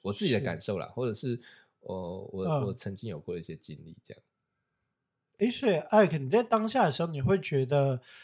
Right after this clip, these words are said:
Speaker 2: 教会好像很重视一些原则或是一些目的，但是他们却忽略了你，你当下的感受吗？
Speaker 1: 我觉得他们或，或许就是一种所谓的信，信与不信不能同负一軛吧。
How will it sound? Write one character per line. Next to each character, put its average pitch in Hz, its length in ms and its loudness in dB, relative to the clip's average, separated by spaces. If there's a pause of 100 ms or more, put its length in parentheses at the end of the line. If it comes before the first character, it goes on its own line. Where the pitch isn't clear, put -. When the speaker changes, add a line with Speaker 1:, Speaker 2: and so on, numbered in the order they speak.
(140)
Speaker 2:
教 220 200 8
会 208 160 10
好 139 140 2
像 160 220 -2
很 143 240 -4
重 170 280 2
视 156 200 -2
一 151 60 -2
些 139 600 2 (400)
原 147 320 6
则 139 260 2
或 147 140 12
是 151 160 0
一 147 40 0
些 151 280 4
目 160 280 2
的， 131 280 -6
但 147 180 -2
是 147 140 -2
他 151 180 -6
们 147 220 -2
却 151 260 2
忽 156 300 4
略 160 240 4
了 131 240 2
你， 131 280 -12
你 139 200 -4
当 151 220 -2
下 147 160 0
的 127 40 -2
感 117 200 -6
受 123 260 -8
吗？ 101 180 -18 (1160)
Speaker 1:
我 135 120 0
觉 170 140 0
得 214 120 4
他 208 180 2
们 202 320 2 (400)
或， 226 260 -2
或 214 220 4
许 113 420 -2 (540)
就 180 140 -4
是 175 260 -2
一 165 60 -2
种 98 280 -2
所 107 160 -2
谓 117 60 2
的 117 80 2
信， 135 420 -4
信 147 220 -2
与 104 60 -2
不 98 100 -6
信 113 240 -2
不 120 80 -4
能 98 140 -2
同 90 180 -10
负 104 160 -8
一 90 100 -6
軛 90 200 -6
吧。 - 240 -14